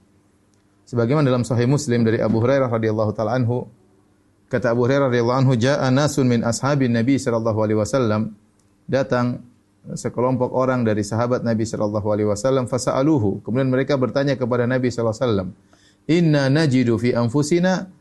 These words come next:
ma yata'azamu ahaduna an yatakallama bihi."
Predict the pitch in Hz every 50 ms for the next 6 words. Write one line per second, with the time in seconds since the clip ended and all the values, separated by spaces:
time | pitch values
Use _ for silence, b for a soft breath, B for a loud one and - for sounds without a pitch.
0 | _ _ - 117 127 139 170 190 185 170 151 - 147 135 - 165 185 180 151 139
1 | 139 127 120 120 120 147 156 123 151 165 156 165 170 175 185 185 185 - 151 147
2 | 139 135 127 - 135 - - 131 127 120 113 110 110 101 107 120 113 110 95 -
3 | -